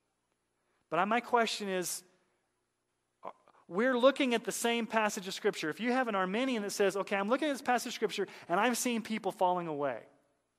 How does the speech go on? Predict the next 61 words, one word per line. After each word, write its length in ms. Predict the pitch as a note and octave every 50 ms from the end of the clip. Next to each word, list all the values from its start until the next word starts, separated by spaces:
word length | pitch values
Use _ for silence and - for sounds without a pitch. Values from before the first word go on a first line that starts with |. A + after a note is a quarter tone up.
| _ _ _ - - - - -
And 140 | F3 F3 F#3
we 220 | A3+ C4+ C#4+ C#4
who 100 | A3+ B3
believe 240 | G#3+ G#3+ A3+ A#3+ A#3
the 60 | G#3
doctrines 380 | G3 G#3+ G#3+ A3 G#3+ A3 G3 F3+
of 100 | F3+ D#3+
grace 400 | F3+ G#3 G#3+ A3 A#3 G#3+ - -
or, 160 | F#3+ F3+ - - - -
or 100 | - D#3+
believe 260 | E3 E3 G3 A#3 A#3 G#3
in 40 | G#3
eternal 260 | F#3+ - A3 G#3+ G3+
security, 480 | - - F3 - A#3 A3+ A#3 A#3 A3 - - - -
we 100 | - G#3+
look 180 | B3+ C4 C4+ A3
at 60 | B3+
this 140 | G#3+ - -
passage 260 | - A3+ A3 G#3 -
of 60 | G3
Scripture 180 | - A#3 G3 -
and 60 | F3+
say, 100 | - F#3+ F#3+
"Okay, 260 | F#3+ - - G#3+ G3
we 100 | F3+ F#3
see 180 | - - A#3
people 280 | G#3 - A3 G#3+ - F3+
who 60 | F3
are 60 | F3
falling 320 | D#3+ - F#3 E3+ E3 D#3 D3
away." 300 | C#3 C#3 D3+ D3 B2 - - - - -
We 100 | - F3+
both 320 | E3+ C3+ A3 A#3 C4 C#4 -
see 160 | - B3+ A#3+
the 100 | G#3 G3
same 260 | - - G3+ F3+ E3
thing. 360 | D#3 - G3+ E3+ C#3 B2 A#2+ - _ _ _ _ _ _ - - _
The 100 | - E3+
question 340 | - - B3 A#3+ - - G3+
is, 120 | E3+ -
who 160 | A3+ A3 G3
are 140 | F#3 F3+ F3
these 160 | D#3+ D3 -
people? 360 | - - F#3 D#3+ - A#2+ - - _ _ _ _ _ _ _ _ _ - - - _
The 120 | - F3
Arminian 360 | F#3+ G3 G3+ A3+ C4+ D4 C#4+ C4
would 80 | G#3
say, 200 | - A3+ G#3 G3+
"These 280 | F3 F3 G#3 C#4+ D#4+ D#4+
are 80 | D#4
true 200 | - - C#4 C#4
believers 460 | A3 A3+ A3 B3 D4+ D#4+ D4 C4 A3 -
that 100 | G#3+ G3+
really 240 | G#3+ B3+ D4 D4
did 260 | A#3+ G3 B3+ C4+ C#4 B3
have 260 | G#3 A3+ A#3+ A3+ -
salvation, 520 | - B3 A#3 G#3+ A#3 B3+ C#4 - - A#3
but 120 | G3+ G3+ G3+
they 100 | F#3+ F3+
lost 380 | F#3 G3 G3+ G3+ F#3+ - -
it." 240 | C3 A2+ - -